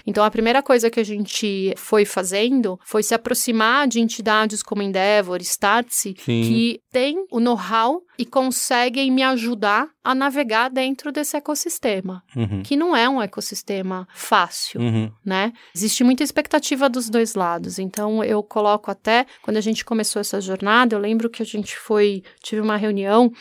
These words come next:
Speaker 1: com o pessoal do jurídico, enfim, com o meu C F O, e ele falou, "Não, mas você tá querendo comprar quem?"
Speaker 2: Uhum.
Speaker 1: Eu falei, "Não,
Speaker 2: <laughs> Não é sobre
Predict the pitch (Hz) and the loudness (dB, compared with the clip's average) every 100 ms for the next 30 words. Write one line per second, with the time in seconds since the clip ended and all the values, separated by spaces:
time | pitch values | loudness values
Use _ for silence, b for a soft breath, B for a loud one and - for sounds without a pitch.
0 | B - 202 214 - 214 202 208 190 185 | B -8 -2 -2 2 2 2 -2 -4 -2
1 | 196 269 269 202 202 202 185 - 214 - | 2 4 4 2 -2 -6 -4 -2 -2 -4
2 | 202 208 208 196 - 214 208 - 233 262 | -6 -2 -4 -4 0 0 0 -2 2 2
3 | 240 233 262 262 285 339 202 - 233 254 | 0 -2 -4 -2 0 0 -2 -4 -6 -4
4 | 302 285 294 294 - 262 233 269 285 - | -2 2 2 2 0 0 2 2 0 0
5 | 240 220 202 160 - _ - 127 127 113 | -2 0 -2 -4 -14 _ -4 0 0 0
6 | 254 254 247 247 269 277 - 285 127 127 | -2 -2 0 2 2 0 0 0 2 2
7 | 120 151 | 2 0